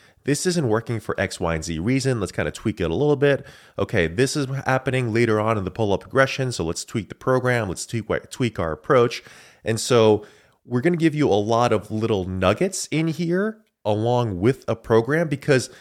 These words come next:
you know, the program is half the battle. The other half is the execution, your mindset around things,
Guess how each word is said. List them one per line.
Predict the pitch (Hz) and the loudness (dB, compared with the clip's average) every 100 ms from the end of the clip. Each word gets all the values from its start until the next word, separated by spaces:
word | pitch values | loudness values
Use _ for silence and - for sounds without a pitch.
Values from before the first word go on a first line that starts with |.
| - | -8
you | 139 | -2
know, | 123 | 0
the | 101 117 | 0 0
program | - 208 202 160 | 4 4 4 2
is | 107 | 0
half | - 107 98 | 0 -2 -2
the | 90 | 0
battle. | 87 92 127 147 | 4 6 6 4
The | 127 117 | 0 0
other | 107 120 131 | 0 0 0
half | 117 107 98 - | 2 0 0 -4
is | 101 | -6
the | 95 - | -6 -6
execution, | 101 - - - 143 - 143 131 123 | -6 -8 -8 -4 -4 0 0 -2 -4
your | 80 76 | -6 -4
mindset | 87 110 127 131 | 0 0 0 0
around | 117 117 110 113 | 0 2 2 0
things, | 117 113 117 | 0 0 -2